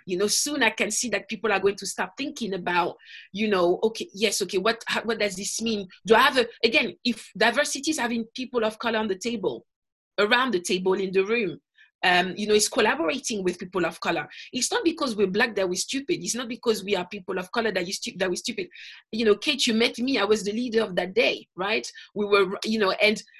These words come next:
my color then didn't really matter 'cause you just actually, I remember we connected. And this is the thing, we have a,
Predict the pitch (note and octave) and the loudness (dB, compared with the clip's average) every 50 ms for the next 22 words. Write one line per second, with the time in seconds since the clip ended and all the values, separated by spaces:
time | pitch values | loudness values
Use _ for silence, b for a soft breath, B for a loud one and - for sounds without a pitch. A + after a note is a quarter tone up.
0 | b b _ _ _ - G#3 A#3 C4+ B3 - - - - F#4 F#4+ E4 B3+ G#3+ G#3 | b b _ _ _ -2 0 2 2 2 0 -2 -2 0 2 4 4 4 4 4
1 | A3 C#4+ D4+ A#3+ A3 A#3+ F#3 F3+ B3+ C4 G#3+ B3 B3 A#3 B3 A#3+ B3 C4 C#4+ G4+ | 6 6 6 4 2 -2 -2 -4 -4 -2 -2 -2 -2 -2 -2 -2 -2 -2 -2 0
2 | A#4 A4 - A3 G3 - A#3+ A3 F3+ G#3+ A#3+ F#3 F#3+ C4 C4+ - - B3 - - | 0 0 0 -2 -2 0 0 0 0 0 -2 -2 -2 -2 -2 -2 -2 -2 -2 0
3 | - G#3 G3+ G3 G#3 A#3 A#3+ G#3 G3 F#3+ - B B B B B B A#3 D#4+ F4 | 2 2 2 2 0 -2 -2 0 -2 -2 -4 B B B B B B 4 4 4
4 | F4 E4+ D4 C#4 D4+ D#4 - - C4+ A3 A3+ B3 D4+ A4+ - - D4+ G#3+ F#3 A3+ | 6 4 2 2 2 -2 -2 -2 0 0 2 4 2 2 2 0 -2 -2 -2 -4
5 | A#3 A#3+ G3 G3+ G3 B3 D4+ C#4 C#4+ D4+ C#4 G#3+ G#3 F3+ | -2 -4 -4 -4 -4 -4 -4 -2 -2 -2 0 0 -2 -2